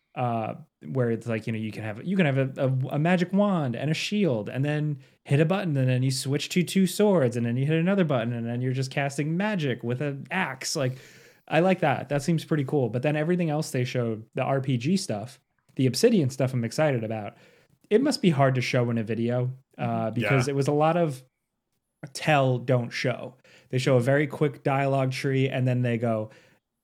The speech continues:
Speaker 1: "What you choose will shape the world." And, like, there's no way to show that in a
Speaker 3: <laughs>
Speaker 1: quick video, but, like, I was still like,
Speaker 3: Yeah.
Speaker 1: "Really, guys?"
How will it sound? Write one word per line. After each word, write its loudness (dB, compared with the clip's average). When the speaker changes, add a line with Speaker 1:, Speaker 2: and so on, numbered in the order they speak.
Speaker 1:
"What 4
you 2
choose 2
will 0
shape 0
the 2
world." 4
And, 2
like, 0
there's 4
no 6
way 6
to 4
show 6
that 6
in 2
a 8
Speaker 3:
<laughs> -
Speaker 1:
quick 2
video, 0
but, 0
like, -2
I 2
was -2
still -2
like, 0
Speaker 3:
Yeah. -6
Speaker 1:
"Really, 0
guys?" -4